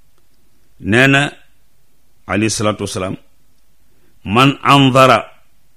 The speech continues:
mu'siran falahu bi kulli yawmin mithlu. Sadaqa. Nee na ku lebal nit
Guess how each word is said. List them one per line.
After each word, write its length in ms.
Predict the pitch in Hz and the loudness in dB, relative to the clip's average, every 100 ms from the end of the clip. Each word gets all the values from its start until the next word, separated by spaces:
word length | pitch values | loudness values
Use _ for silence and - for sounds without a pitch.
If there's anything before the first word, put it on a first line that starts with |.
| - - - - - | -20 -20 -20 -20 -6
mu'siran 600 | 110 120 - 139 139 117 - - - - - - - - | -4 -4 -4 -2 0 0 -4 -16 -20 -20 -20 -20 -20 -4
falahu 420 | 120 139 127 131 117 | 0 0 0 -2 -4
bi 80 | 123 - | -6 -6
kulli 280 | 147 143 139 | -2 2 2
yawmin 280 | 131 117 110 | 2 2 2
mithlu. 240 | 120 92 - - - - - - - - - - - - - - - - | 0 -4 -16 -20 -20 -20 -20 -20 -20 -20 -20 -20 -20 -20 -20 -20 -20 -20
Sadaqa. 460 | - - 82 - - - _ _ _ _ _ - _ - - - - - - | -14 -10 -10 -12 -18 -20 _ _ _ _ _ -20 _ -20 -20 -20 -20 -20 -20
Nee 220 | 87 113 143 | -8 -6 -4
na 120 | 139 | -6
ku 160 | - 139 | -4 -2
lebal 320 | 139 139 139 | -2 -2 0
nit 240 | 131 131 | -2 -4